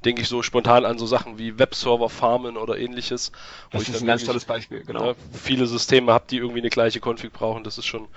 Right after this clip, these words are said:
Speaker 1: das ist schon spannend. Ähm, kann ich einen D S C auch im Nachgang anpassen? Also ich hab, sag jetzt, ich hab einen Webserver gebaut und hab den konfiguriert und jetzt fällt mir ein, verdammt,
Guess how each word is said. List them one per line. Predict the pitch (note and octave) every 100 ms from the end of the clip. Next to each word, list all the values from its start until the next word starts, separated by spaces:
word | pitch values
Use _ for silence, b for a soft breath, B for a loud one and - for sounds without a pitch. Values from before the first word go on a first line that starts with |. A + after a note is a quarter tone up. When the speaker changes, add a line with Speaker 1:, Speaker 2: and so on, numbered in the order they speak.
| B B B B
Speaker 1:
das | A2
ist | A2+
schon | - A2
spannend. | - - B2+ A2+ - B B B
Ähm, | F#2+ G#2+ G#2 -
kann | B2+
ich | F#3+
einen | G#3
D | D#3+ C#3+
S | C3+ -
C | - F#3
auch | C#3+ C3+
im | C3
Nachgang | B2+ - - G#2+
anpassen? | G#2 D3 - A3+ B3+
Also | F#3+ A#2+
ich | A2+
hab, | B2
sag | B2+ B2+
jetzt, | B2
ich | B2
hab | B2+
einen | B2+ A#2 A#2
Webserver | A#2+ C#3 - D3 C#3
gebaut | C3 B2 C3 F#3+ G#3 -
und | C3+
hab | C3 -
den | - C3+
konfiguriert | B2+ B2+ C3+ B2+ C3+ D#3+
und | C#3+
jetzt | C3
fällt | - C3+
mir | B2+
ein, | B2
verdammt, | B2+ B2+ B2+ C3 -